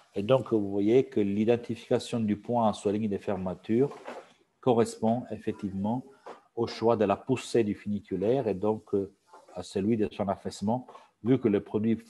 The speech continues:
poussé par affaissement est constant. Donc, on va faire cette construction au tableau. Elle nous permet donc d'identifier des grandeurs physiques qui sont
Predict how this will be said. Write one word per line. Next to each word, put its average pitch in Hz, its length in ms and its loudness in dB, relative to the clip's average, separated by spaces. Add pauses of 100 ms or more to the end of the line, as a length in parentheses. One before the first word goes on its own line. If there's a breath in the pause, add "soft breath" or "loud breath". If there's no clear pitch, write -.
(200)
poussé 113 360 2
par 98 180 -2
affaissement 101 600 -6
est 104 100 -6
constant. - 420 -14 (360 soft breath)
Donc, 101 160 -6
on 120 100 2
va 131 160 6
faire 127 240 4
cette 110 160 0
construction 107 560 -4
au 98 60 -2
tableau. 82 360 -6 (3250)
Elle 95 120 -6
nous 95 80 -4
permet 110 260 4
donc 107 220 2
d'identifier 98 580 -2
des 95 100 0
grandeurs 92 320 -2
physiques 98 560 -4
qui 87 100 -10
sont 107 360 -4